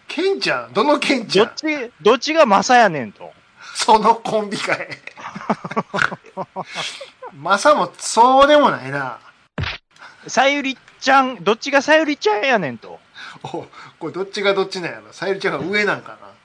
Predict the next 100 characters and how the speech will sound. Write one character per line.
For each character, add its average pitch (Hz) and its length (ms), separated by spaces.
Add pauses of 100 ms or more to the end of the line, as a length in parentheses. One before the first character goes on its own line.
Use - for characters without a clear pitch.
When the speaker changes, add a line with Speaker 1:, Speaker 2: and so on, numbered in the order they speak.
(1080)
Speaker 1:
な。 240 120
Speaker 2:
<laughs> - 340
兄 247 160
さ 392 100
ん、 170 60
さ 180 160
ゆ 185 80
り、 185 180
さ 190 140
ゆ 190 60
り 190 100
ち 185 100
ゃ 180 120
ん 170 100
で - 100
し 185 80
ょ。 165 120 (220)
言 147 220
う、 - 20
そ 147 180
う 151 40
い 151 160
う 147 60 (300)
と 139 100
こ 127 100
で 104 100
言 117 200
う 113 60
と、 123 220
Speaker 1:
あ 151 280
ー、 - 20
Speaker 2:
言 160 100
う - 40
と 160 120
こ 160 140
の。 165 640
Speaker 1:
で 190 100
も 180 100
さ 196 160
ゆ 233 80
り 240 100
ち 240 100
ゃ - 20
ん 233 60
一 226 60
人 240 160
じ 190 120
ゃ、 - 40 (200)
や 196 140
っ - 20
ぱ 214 140
り 196 60
結 196 200
局 196 260
夫 226 280
婦 202 120
じ 160 100
ゃ 156 40
な 143 100
い 143 60
と 135 100
あ 139 60
か 151 100
ん 147 40
の 131 80
ち 127 100
ゃ 113 40
う - 20
か 107 100
な。 104 40 (460)
Speaker 2:
あ 175 480
ー、 156 60
う 180 80
ん、 208 60
じ 185 100
ゃ 156 40
あ - 20
も 175 500
う、 160 240
ど 180 140
っ 185 120
ち 208 140
が 214 140
ク - 140
ッ 226 60 (120)
キ 220 160
ー 190 60
や 185 100
言 170 100
う - 20
た 151 120
ら、 127 80
じ 143 80
ゃ - 20
あ - 20
兄 180 140
さ 165 140
ん 123 40
ク - 140
ッ 143 40